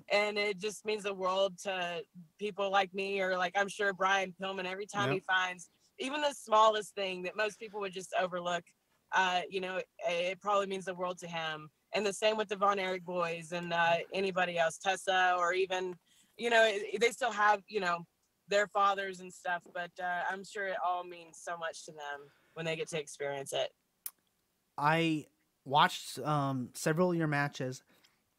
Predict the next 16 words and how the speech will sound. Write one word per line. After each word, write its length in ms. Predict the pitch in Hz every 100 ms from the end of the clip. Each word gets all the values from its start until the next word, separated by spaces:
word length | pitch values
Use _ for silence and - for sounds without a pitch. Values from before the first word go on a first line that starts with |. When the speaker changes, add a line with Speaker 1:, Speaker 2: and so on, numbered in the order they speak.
| _ - _
Speaker 2:
to 440 | - 143 135 131 -
prepare 440 | 135 131 127 123 - _ _ _ _ _ _ _ - 147
and, 420 | 143 131 127 - -
uh, 200 | 123 120
or 80 | 131
get 180 | 160 156
familiar 340 | 147 147 147
with 160 | 131 120
you. 200 | 123 131 -
And 500 | 143 143 135 127 120 _ _ _ _ _ _ -
now 360 | 151 156 151 -
y-, 120 | 170 _
your 200 | 202 196
last 280 | 202 233 247
name, 180 | 240 208
Gordy, 400 | 208 190 190